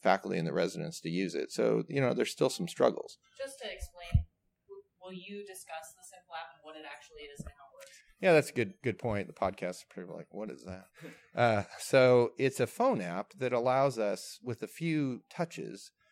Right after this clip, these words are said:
Speaker 1: to give some feedback to the residents about their level of participation in an operation,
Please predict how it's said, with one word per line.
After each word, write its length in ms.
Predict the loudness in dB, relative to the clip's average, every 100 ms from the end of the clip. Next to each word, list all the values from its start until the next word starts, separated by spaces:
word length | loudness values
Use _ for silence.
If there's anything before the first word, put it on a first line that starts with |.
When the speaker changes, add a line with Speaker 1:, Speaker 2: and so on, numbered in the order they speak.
| _ _ _ _
Speaker 1:
to 100 | -10
give 500 | -2 2 4 2 -2 -16
some 500 | -8 -6 -6 -6 -10
feedback 680 | -4 -2 2 4 4 2 -8
to 140 | -8 -4
the 120 | 0
residents 800 | 2 0 0 -6 -8 -10 -18 -20 _ _ _ _ _
about 500 | -8 -4 -2 0 -4 -8 _ _ _ -8
their 300 | 0 0 2
level 400 | 2 2 4 2
of 140 | 2
participation 720 | 0 2 0 4 4 4 2
in 100 | 2
an 100 | 4
operation, 680 | 2 2 2 2 0 -4 -6